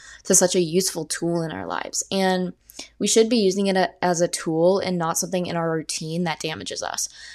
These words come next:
And that's why I truly do believe social media kills every single relationship if you do not do things the right way. And not only your relationship, I believe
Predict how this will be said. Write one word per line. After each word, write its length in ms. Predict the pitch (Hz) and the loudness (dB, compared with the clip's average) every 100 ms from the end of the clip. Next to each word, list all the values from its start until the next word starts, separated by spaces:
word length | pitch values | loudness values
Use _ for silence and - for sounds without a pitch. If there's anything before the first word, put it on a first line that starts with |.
| - | -4
And 120 | 185 | 2
that's 200 | 180 208 | 2 4
why 180 | 233 226 - | 2 2 4
I 120 | 180 | 2
truly 420 | - 180 180 202 | 2 0 2 2
do 160 | 170 170 | 0 0
believe 300 | 175 165 170 | 0 0 0
social 340 | 170 165 180 | -2 -2 -2
media 200 | 165 170 | -2 -4
kills 240 | 180 185 - | -2 -4 0
every 260 | 170 170 175 | 0 0 -2
single 280 | 196 180 | -2 0
relationship 800 | 170 160 151 160 180 190 208 214 _ _ _ _ | -2 -2 -4 -4 -4 0 -2 -2 _ _ _ _
if 220 | - 190 185 | 2 2 2
you 220 | 180 190 | 0 2
do 180 | 196 190 | 2 2
not 360 | 165 160 170 - | 2 2 0 -2
do 120 | - 180 | -2 0
things 260 | 185 175 | 0 0
the 100 | 170 | 0
right 180 | 160 156 | -2 -2
way. 300 | 156 156 156 | -2 -2 -2
And 300 | - 180 175 | 0 0 2
not 200 | 170 175 | 4 4
only 200 | 190 214 | 6 6
your 120 | 208 196 | 4 4
relationship, 500 | 170 160 - 180 175 | 2 2 0 0 2
I 120 | 165 | 2
believe 480 | 170 170 175 175 | 2 2 2 2